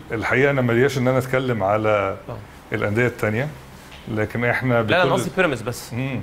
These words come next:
Speaker 1: لا، إحنا في السوق المصري الأندية التانية
Speaker 2: آه.
Speaker 1: أكيد الصرف بتاعنا مش نمرة واحد ولا نمرة اتنين
Speaker 2: آه.
Speaker 1: ولا نمرة تلاتة ولا أربعة، حتى لو بصيت السنة دي بالنسبة لأسعار، آه، اللاعبين، بالنسبة للانتقالات.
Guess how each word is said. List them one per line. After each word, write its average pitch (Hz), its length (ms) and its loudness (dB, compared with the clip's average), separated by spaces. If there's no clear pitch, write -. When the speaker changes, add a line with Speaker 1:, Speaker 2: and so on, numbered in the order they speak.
Speaker 1:
لا، 135 260 2
إحنا 135 180 -2
في 104 80 -4
السوق 127 240 -2
المصري 123 360 0
الأندية 104 240 2
التانية 117 420 -2
Speaker 2:
آه. 117 120 0
Speaker 1:
أكيد 135 320 2
الصرف 127 360 2
بتاعنا 123 400 2
مش 113 280 -4
نمرة 104 180 2
واحد 113 340 2
ولا 104 220 2
نمرة 104 220 -2
اتنين 110 460 -2
Speaker 2:
آه. 113 100 -6
Speaker 1:
ولا 117 320 4
نمرة 110 240 0
تلاتة 113 460 2
ولا 113 180 4
أربعة، 110 280 4
حتى 104 240 0
لو 98 140 0
بصيت 98 300 -2
السنة 107 320 -2
دي 98 120 -2
بالنسبة 98 420 -2
لأسعار، 101 400 0
آه، 92 140 -4
اللاعبين، 101 520 2
بالنسبة 101 280 0
للانتقالات. 107 640 0